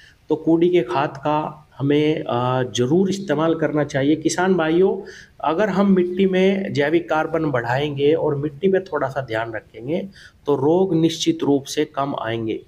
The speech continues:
मैंने ये भी देखा कि कुछ किसान आज भी ज़ीरो दो सौ अड़तीस को छोड़ने को बिल्कुल तैयार नहीं है,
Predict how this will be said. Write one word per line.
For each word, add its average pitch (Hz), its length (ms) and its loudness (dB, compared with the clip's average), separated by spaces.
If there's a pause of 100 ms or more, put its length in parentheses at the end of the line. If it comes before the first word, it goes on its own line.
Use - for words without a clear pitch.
(320)
मैंने 175 220 2
ये 190 180 2
भी 208 120 2
देखा 180 380 0
कि 190 140 0
कुछ 190 280 0
किसान 175 500 -2
आज 165 260 0
भी 170 160 2
ज़ीरो 160 280 4
दो 156 160 0
सौ 156 200 -2
अड़तीस 151 320 -4
को - 140 -2
छोड़ने 143 400 -2
को 143 100 0
बिल्कुल 143 380 0
तैयार 139 440 0
नहीं 127 260 2
है, - 160 -2